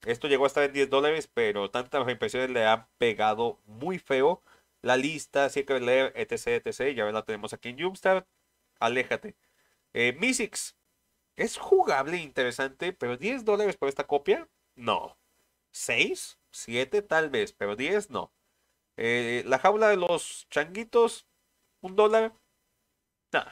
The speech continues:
no vale la pena a ese precio, no. No, no, no. Multiple Choice, aléjate. Muxus, ocho dólares.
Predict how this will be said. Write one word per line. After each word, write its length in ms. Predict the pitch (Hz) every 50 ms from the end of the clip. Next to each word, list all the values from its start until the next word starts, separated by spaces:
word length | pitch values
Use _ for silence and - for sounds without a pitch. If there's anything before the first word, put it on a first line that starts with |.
| - _ _ _ _
no 80 | 139
vale 160 | 139 143 151
la 140 | 143 131 -
pena 360 | - 135 131 135 135 127 117 -
a 100 | 71 107
ese 160 | 117 117 -
precio, 300 | - - 147 151 - 190
no. 180 | 156 117 87 - _ _ _ _ _ _ _ _ _ _ _ _ _ _ _ _ _ _ _ _ _ _
No, 200 | 120 120 127 127
no, 120 | 123 120 113
no. 180 | 95 82 - _ _ _ _ _ _ _ _
Multiple 420 | - 214 214 - 214 226 214 -
Choice, 400 | - - 226 208 160 120 - - _
aléjate. 540 | 120 123 143 165 165 160 - 113 98 - _ _ _ _ _ _ _ _ _
Muxus, 540 | 165 208 240 - - 208 247 226 - - _ _
ocho 220 | 147 151 - 190
dólares. 480 | 190 196 185 175 160 123 101 - -